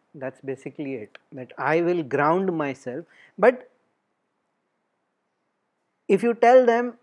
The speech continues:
"See, you're reacting to me and I've done this process, why don't you also learn it? Then you don't need to depend on me." Ninety-five percent of them will not take up that option.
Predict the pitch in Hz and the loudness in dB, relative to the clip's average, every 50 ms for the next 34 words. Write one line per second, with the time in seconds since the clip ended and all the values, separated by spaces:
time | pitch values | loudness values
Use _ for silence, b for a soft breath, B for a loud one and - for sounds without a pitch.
0 | - - - 226 226 233 226 233 240 - 175 170 185 185 185 190 175 165 170 175 | -20 -10 -6 -4 -4 -4 -4 -6 -8 -8 -4 0 2 4 4 4 4 2 2 2
1 | 170 170 - - 208 196 202 190 196 180 175 175 190 190 185 190 - - 156 143 | 0 0 -2 -6 -6 -6 -4 -4 -6 -4 -4 -4 -4 -4 -6 -8 -10 -10 -10 -8
2 | 143 143 151 151 143 139 147 160 170 170 160 156 - - - 151 135 127 - 147 | -6 -4 -4 -4 -2 -2 -2 -2 -2 -2 -4 -4 -6 -8 -8 -8 -8 -8 -8 -10
3 | 139 139 143 156 160 175 175 180 180 175 170 - 208 226 196 180 156 147 - - | -12 -8 -4 -2 -2 -2 -2 -2 -6 -8 -8 -6 -4 -2 -2 -2 -2 -4 -8 -10
4 | 147 135 127 127 127 123 131 147 156 147 156 156 156 156 165 165 196 214 208 202 | -10 -10 -10 -10 -10 -10 -10 -12 -10 -10 -10 -8 -6 -6 -4 -4 -2 -2 -2 -2
5 | 196 185 156 - 165 147 143 135 - 143 143 143 139 139 131 123 123 131 160 170 | -2 -4 -4 -6 -6 -8 -6 -6 -6 -6 -6 -6 -6 -6 -8 -8 -8 -10 -10 -12
6 | b b b b b b b b _ 175 160 175 190 208 240 254 262 254 262 285 | b b b b b b b b _ -6 -2 0 2 4 4 2 2 0 -2 -4
7 | 285 254 - 269 269 269 262 247 214 202 - 208 202 196 196 202 190 170 165 151 | -2 0 2 2 2 2 2 0 -2 -4 -4 -6 -8 -6 -6 -6 -6 -6 -6 -6
8 | 170 165 165 175 160 156 156 147 143 143 147 143 - - 143 135 - 131 127 - | -6 -6 -4 -6 -6 -6 -6 -6 -6 -8 -8 -8 -10 -12 -12 -10 -10 -10 -10 -10
9 | _ - 123 117 _ _ _ _ _ _ _ 139 120 - - - - _ | _ -16 -18 -18 _ _ _ _ _ _ _ -16 -14 -14 -18 -20 -20 _